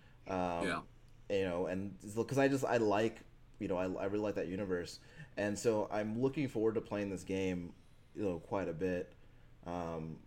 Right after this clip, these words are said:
Speaker 2: I mean, Lord Lanning is, like, he's a Burning Man going, Coachella going crazy bastard, you know?
Speaker 1: Yeah.
Speaker 2: Like,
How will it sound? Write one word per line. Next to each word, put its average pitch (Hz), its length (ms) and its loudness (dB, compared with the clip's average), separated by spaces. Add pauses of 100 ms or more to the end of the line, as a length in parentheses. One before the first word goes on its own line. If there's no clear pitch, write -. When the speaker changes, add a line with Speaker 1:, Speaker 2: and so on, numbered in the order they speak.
(520)
Speaker 2:
I 127 60 0
mean, 127 180 6
Lord 135 260 8
Lanning 113 460 6
is, 95 260 -2
like, 92 400 2 (560)
he's 135 280 6
a 127 60 6
Burning 113 500 4
Man 107 340 4
going, 98 500 2
Coachella 98 680 2
going 95 440 2
crazy 95 440 0
bastard, 85 600 2
you 87 100 -2
know? 85 160 2
Speaker 1:
Yeah. 92 120 2
Speaker 2:
Like, 85 220 -2